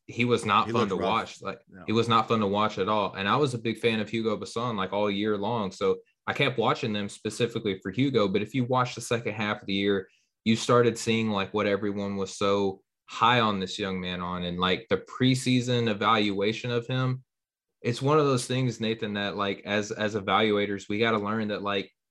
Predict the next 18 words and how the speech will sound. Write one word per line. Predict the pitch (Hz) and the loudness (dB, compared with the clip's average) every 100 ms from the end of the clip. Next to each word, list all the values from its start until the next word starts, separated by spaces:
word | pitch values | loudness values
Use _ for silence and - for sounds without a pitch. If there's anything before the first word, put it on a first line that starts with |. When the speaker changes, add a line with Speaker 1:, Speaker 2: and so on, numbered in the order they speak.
| _ _ - | _ _ 0
Speaker 1:
even | 127 147 147 123 | 4 4 2 2
though | 120 131 139 | 2 2 2
that | 117 - | -2 -8
some | - 120 120 | -6 -4 -2
players | 127 123 117 | 0 0 0
might | 117 110 | -2 -2
slip | - - - | -2 -4 -2
through | 117 | -4
the | 104 | -4
cracks, | - 101 107 110 - | -2 2 2 2 -4
depending | 98 110 110 107 | -4 0 0 0
on | 104 | 0
their | 101 | -2
situation | 98 - 110 107 98 98 107 123 117 | -4 -6 -4 -2 2 2 2 0 -2
and | 104 | -2
depending | 95 - 110 107 | -4 -2 0 2
on, | 107 104 | 2 2
like, | 101 98 92 | 2 0 -4